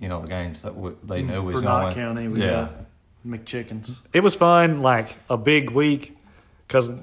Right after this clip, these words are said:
Speaker 3: a, a big game week or w-, before playoffs, and they would, like, fry big stuff, and you'd have, like, fried potatoes and chicken and all that stuff. Football team really hasn't made. Like, they get all kinds of cool stuff.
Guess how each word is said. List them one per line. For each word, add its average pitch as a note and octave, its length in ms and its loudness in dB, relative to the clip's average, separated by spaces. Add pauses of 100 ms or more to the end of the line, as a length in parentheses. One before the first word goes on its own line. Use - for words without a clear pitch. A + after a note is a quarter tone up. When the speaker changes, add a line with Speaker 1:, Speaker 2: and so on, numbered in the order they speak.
(200)
Speaker 3:
a, C3 60 0
a A#2+ 260 -4
big C3 300 0
game C3+ 200 0
week B2+ 220 2
or A#2+ 80 -2
w-, A2+ 260 -6
before C3 300 0
playoffs, A#2+ 600 2
and B2+ 120 -4
they A#2+ 100 4
would, A#2 160 0
like, A2+ 120 -6 (400)
fry B2+ 360 4
big B2 320 0
stuff, C3 380 -2
and B2 80 -6
you'd B2 120 -2
have, A#2 120 0
like, G#2+ 140 -8
fried A#2+ 220 -2
potatoes A#2+ 520 2
and G2+ 80 -8
chicken A#2+ 280 -4
and A#2 100 -2
all A2+ 140 -2
that A2 120 -4
stuff. A2+ 240 -8 (340)
Football C4 220 6
team C3+ 180 0
really B2 200 4
hasn't A2+ 260 2
made. G#2+ 240 -4
Like, A2+ 380 -4
they F#3 160 8
get D3 120 4
all A#2+ 140 4
kinds A#2 220 -2
of - 60 -20
cool G#2+ 100 -8
stuff. - 200 -12